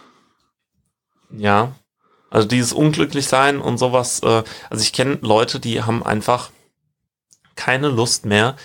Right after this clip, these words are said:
in ihren alten Job zu gehen nach Elternzeit oder sowas.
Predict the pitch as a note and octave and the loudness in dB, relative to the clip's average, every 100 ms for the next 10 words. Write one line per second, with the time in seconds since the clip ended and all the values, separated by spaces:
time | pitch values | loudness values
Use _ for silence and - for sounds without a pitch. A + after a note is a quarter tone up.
0 | - _ A2+ G#2 A2+ A2+ A2 - A2+ C3+ | -20 _ -2 2 0 0 -2 -2 0 -2
1 | - - G#2+ G2+ G#2 B2+ G#2+ - - A2 | -2 -8 -2 2 2 2 0 0 -2 0
2 | A2 G2 G2+ G#2 G#2+ G2+ F#2+ G#2 G2+ A#2+ | 0 2 2 2 2 0 0 0 0 -2
3 | - | -6